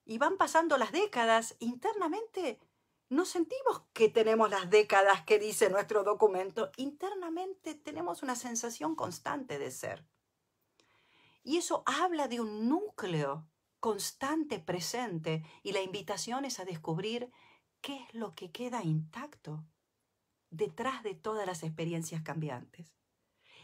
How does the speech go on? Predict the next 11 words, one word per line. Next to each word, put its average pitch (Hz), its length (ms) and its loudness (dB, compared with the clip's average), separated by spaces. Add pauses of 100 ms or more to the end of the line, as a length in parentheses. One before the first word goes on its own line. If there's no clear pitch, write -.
(180)
Y 226 160 -2
ahí 269 300 2
está 277 540 2
la 208 220 -2
clave 247 520 2
de 202 120 -2
la 190 120 2
resolución 180 640 -4
de 220 80 -2
la 180 220 -6 (180)
mayoría 196 800 -2